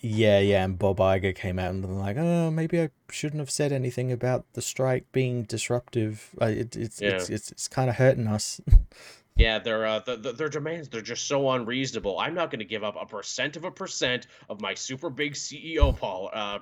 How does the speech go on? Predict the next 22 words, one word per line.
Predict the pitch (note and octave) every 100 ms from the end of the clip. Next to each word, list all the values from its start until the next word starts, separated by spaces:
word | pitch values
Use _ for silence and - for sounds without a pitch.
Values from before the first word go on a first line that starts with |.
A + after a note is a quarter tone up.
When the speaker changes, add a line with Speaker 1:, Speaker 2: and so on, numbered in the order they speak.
| -
Speaker 2:
uh, | A#2 A2
frickin', | G#2 B2+ G#2+ G#2+ G#2
you | G#2
know, | G2+ G2
uh, | F#2+ G2 F#2+ F#2+ - - -
income | C3 A2+ - G2+ F2+ F#2+ _
just | C3 C3+ -
so | - A#2
that | A#2+ G#2+
these | G#2+ -
people | A2+ A2
will | G#2+ G#2+
get | A2 -
back | A2+ G2+
to | A2
work. | G2 G2 D#2+
Not | E2+ F#2+ -
gonna | B2+ C3+
do | C3+ A#2 E2
it. | B1+ F#2
Speaker 1:
Yeah. | A2 F2 C2 - C#3
<laughs> | -